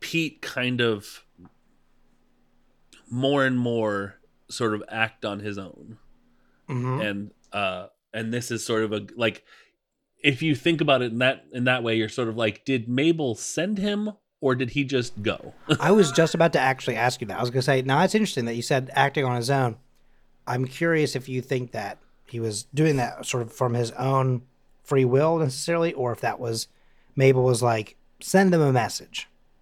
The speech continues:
Speaker 1: Yeah, I think that Pete just went and did it on his own.
Speaker 2: Interesting.
Speaker 1: 'Cause it was two years after they'd been, like, two years later. So it was like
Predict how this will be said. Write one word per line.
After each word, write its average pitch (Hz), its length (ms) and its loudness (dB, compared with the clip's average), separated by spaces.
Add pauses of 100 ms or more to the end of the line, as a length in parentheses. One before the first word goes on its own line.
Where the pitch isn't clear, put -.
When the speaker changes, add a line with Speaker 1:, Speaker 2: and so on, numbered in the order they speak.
(720)
Speaker 1:
Yeah, 110 220 0 (140)
I 113 140 4
think 117 220 -2
that 98 220 -4
Pete 107 280 -2 (680)
just 98 300 -6
went 101 360 -4
and 95 140 -8
did 92 120 -6
it 90 80 -10
on 80 140 -12
his 92 140 -14
own. 65 160 -18 (840)
Speaker 2:
Interesting. 95 440 -12 (2000)
Speaker 1:
'Cause - 100 -10
it 123 60 0
was 110 120 -4
two - 280 -4
years 123 560 0
after 107 420 -2
they'd 95 260 -4
been, 92 140 -10
like, 98 320 -6 (1300)
two 143 160 2
years 123 320 4
later. 98 460 -2 (160)
So 113 220 0
it 107 40 0
was 104 140 -4
like 98 400 -4